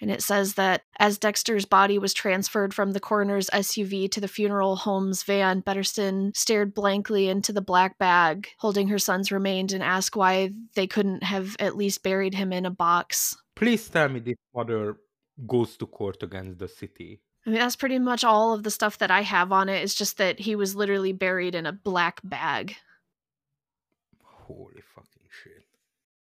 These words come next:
Speaker 1: So what's going on, Jackson, Missouri?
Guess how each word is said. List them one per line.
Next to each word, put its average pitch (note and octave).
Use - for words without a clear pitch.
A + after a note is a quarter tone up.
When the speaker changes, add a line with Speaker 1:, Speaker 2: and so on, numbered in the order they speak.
Speaker 1:
So -
what's D4+
going E4+
on, A3+
Jackson, A#3
Missouri? A3